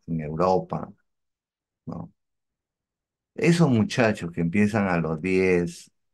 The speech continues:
once, doce años, de repente pueden llegar a ser millonarios. Ellos sí, porque comienzan tempranito, comienzan a estudiar, comienzan a entrar al dinero. Si les encanta, van a hacer dinero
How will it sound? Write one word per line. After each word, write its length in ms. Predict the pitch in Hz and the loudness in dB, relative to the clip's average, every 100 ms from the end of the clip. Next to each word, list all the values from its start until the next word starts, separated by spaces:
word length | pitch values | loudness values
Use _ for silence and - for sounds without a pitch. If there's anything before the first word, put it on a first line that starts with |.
| _ _ _ _ _ | _ _ _ _ _
once, 680 | 76 85 95 92 85 - 78 | 0 2 2 -2 -6 -10 -4
doce 380 | 82 92 - 87 | -2 -2 -2 -2
años, 360 | 90 101 117 - _ _ _ _ _ | -2 -4 -6 -12 _ _ _ _ _
de 80 | 98 | -2
repente 480 | 98 98 117 120 117 | 0 0 2 2 0
pueden 280 | 117 101 104 | 0 2 4
llegar 300 | 98 85 90 | 4 2 0
a 100 | 87 | -2
ser 180 | - 80 | -4 -2
millonarios. 640 | 85 73 90 110 104 82 - | -2 -2 0 2 0 -2 -4
Ellos 280 | 95 90 - | -2 -4 0
sí, 140 | 113 | 0
porque 340 | - 80 58 - | 0 -8 -12 -8
comienzan 680 | 76 85 98 98 - 101 | -4 0 0 -2 -2 -4
tempranito, 1000 | 101 85 80 76 76 95 98 - 101 - - _ _ _ _ _ _ _ _ _ _ _ _ _ | -2 -2 -2 -6 -4 -2 -2 -4 -8 -8 -14 _ _ _ _ _ _ _ _ _ _ _ _ _
comienzan 580 | - 80 87 87 87 85 | -6 -2 -2 -2 -2 -2
a 80 | |
estudiar, 760 | 80 - 85 80 90 92 95 90 | -4 -8 -8 -2 0 2 -2 -6
comienzan 540 | - 80 85 90 87 78 | -6 -2 -2 -4 -4 -4
a 120 | 76 | -6
entrar 400 | - 82 82 82 | -8 -6 -2 0
al 120 | 85 82 | -2 -2
dinero. 640 | 82 92 98 98 104 117 _ _ _ _ _ _ | -2 0 0 0 -4 -6 _ _ _ _ _ _
Si 260 | - 110 | -2 0
les 300 | 98 98 - | 2 0 0
encanta, 560 | 95 90 123 127 127 101 | -4 0 2 2 2 2
van 160 | 101 | 2
a 20 | 101 | 0
hacer 260 | 98 95 | -2 -4
dinero 580 | 87 82 92 87 - - | -2 -2 -2 -4 -6 -14